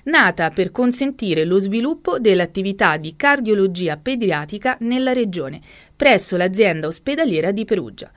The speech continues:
con l'obiettivo di creare uno spazio dedicato interamente ai bambini fino all'età adolescenziale che soffrono di cardiopatie congenite.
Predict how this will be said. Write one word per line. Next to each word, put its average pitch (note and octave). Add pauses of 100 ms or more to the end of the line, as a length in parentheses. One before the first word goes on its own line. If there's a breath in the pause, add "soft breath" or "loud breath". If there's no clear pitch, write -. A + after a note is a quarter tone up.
(320 soft breath)
con F3
l'obiettivo F#3+
di G#3+
creare F#3
uno B3
spazio E3
dedicato F#3+
interamente A3
ai F#3+
bambini G#3
fino G3
all'età F3
adolescenziale F#3
che E4+
soffrono D#3
di F3
cardiopatie A#3
congenite. E3+